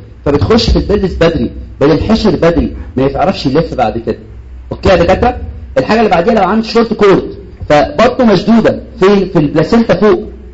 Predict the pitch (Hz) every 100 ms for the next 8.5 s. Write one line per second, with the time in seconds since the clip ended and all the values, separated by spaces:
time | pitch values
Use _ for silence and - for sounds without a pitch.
0 | - - - 143 214 254 202 240 160 220
1 | 226 - 220 147 - - - - - -
2 | - - 139 - 698 - 254 240 170 202
3 | 226 165 156 147 120 - - - - -
4 | - - - - - - - - - -
5 | 135 147 208 185 190 165 180 135 - -
6 | 127 165 165 160 190 202 139 156 180 165
7 | 160 139 107 - - - - - - -
8 | 226 220 208 190 175